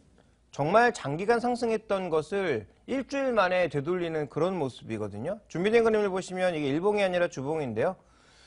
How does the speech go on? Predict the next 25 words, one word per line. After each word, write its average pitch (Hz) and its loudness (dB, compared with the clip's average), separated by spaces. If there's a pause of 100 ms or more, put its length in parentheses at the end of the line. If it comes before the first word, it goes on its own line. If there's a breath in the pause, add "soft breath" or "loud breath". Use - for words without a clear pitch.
(320 soft breath)
어, 120 2
최근에 269 4
한 262 4
오 165 6
주 226 0
연속으로 233 6
올라갔던 170 6
그 156 0
흐름들이, 147 0
그러니까 - 4
한 190 2
뭐, 175 4
한 175 0
몇 139 4
달 247 4
동안 226 6
올라갔던 185 4
흐름들이 190 -2 (160)
오 170 4
주간의 214 6
하락으로 208 6
인해서 151 -2
모두 202 0
되돌려지고 160 -2
있습니다. 107 -8